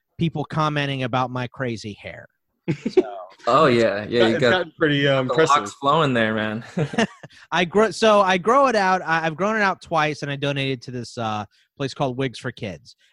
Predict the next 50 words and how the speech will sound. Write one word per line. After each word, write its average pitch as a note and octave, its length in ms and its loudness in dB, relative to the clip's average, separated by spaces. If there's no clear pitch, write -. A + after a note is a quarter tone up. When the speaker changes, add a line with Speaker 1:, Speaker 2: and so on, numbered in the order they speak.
Speaker 1:
and B2 100 -6
that's D#3+ 200 0
Speaker 3:
Okay. C#3 100 -4
Speaker 1:
why B2 320 -10
I, B2+ 340 -4
I C3 40 -4
grow C3 340 -2
it B2+ 60 -4
out. B2 320 -2
But C#3 80 -2
I'm C#3 220 -2
in G3 180 -4
this, E3+ 280 -2
like, C#3+ 240 -6
if C3 120 -8
I D3+ 120 -4
didn't A3 340 -2
have G3 260 -4
the E3 80 -4
beard, G2+ 420 -4
I C3+ 120 -2
would D3+ 180 -2
look C#3+ 220 -4
like C3 180 -4
Pat C#3 380 -2
from C3+ 160 -8
S C3 220 -12
N B2 140 -8
L. B2+ 320 -6
I A#2+ 80 -6
don't C3 160 -4
know C3 120 -4
if A#2+ 120 -8
you A#2+ 80 -10
guys, A#2 560 -6
uh, A2+ 200 -6
get B2+ 220 -10
Speaker 2:
Mm. B2 60 -18
Speaker 1:
that A#2+ 160 -12
reference. B2 340 -12
You A#2 60 -10
might B2 180 -8
be B2 100 -8
a A#2 60 -6
little A#2 200 -8
young A2 320 -8
for C3 260 -6
it. C3+ 160 -8
Um, A2+ 600 -4
b-, B2+ 160 -10